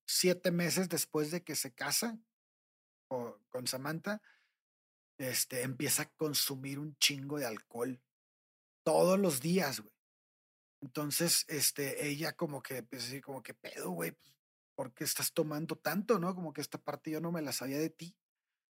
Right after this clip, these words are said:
Y, este, dice que tomaba cerveza, tomaba Jack Daniels, tomaba así, pero vaso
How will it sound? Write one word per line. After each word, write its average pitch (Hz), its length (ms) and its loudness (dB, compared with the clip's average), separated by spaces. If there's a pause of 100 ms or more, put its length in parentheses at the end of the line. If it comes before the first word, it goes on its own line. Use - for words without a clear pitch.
(840)
Y, 151 140 -6
este, 139 420 -2
dice 147 280 0
que 165 100 -6
tomaba 139 380 -2
cerveza, 151 800 2
tomaba 123 400 -4
Jack 123 260 -4
Daniels, 135 600 -4
tomaba 120 260 -8
así, 139 160 -4
pero 127 300 -2
vaso 220 680 2